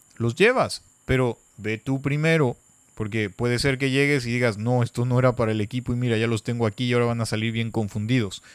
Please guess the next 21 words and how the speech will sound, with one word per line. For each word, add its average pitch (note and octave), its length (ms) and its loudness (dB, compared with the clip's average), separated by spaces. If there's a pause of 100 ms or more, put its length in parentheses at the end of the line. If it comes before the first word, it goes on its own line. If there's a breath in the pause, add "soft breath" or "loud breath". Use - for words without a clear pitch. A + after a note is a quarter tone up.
(320 loud breath)
Entonces, B2 400 -4 (340 loud breath)
también B2 260 -4
ten C3 140 -4
cuidado B2 560 2
en A#2 140 -6
ese A2+ 200 -6
tipo A#2+ 360 -6
de, G2+ 300 0 (240)
de G2+ 200 -6
situaciones B2+ 760 -4 (260)
con A2+ 140 -2
respecto A2+ 480 -2
a A#2 40 2
la A#2 260 0 (120)
capacitación A2 840 -6
continua. A2 500 -6 (420)
Así B2+ 180 -2
que, D3 220 6
estudiante C#3 540 0
del C3 140 2
éxito, B2 540 0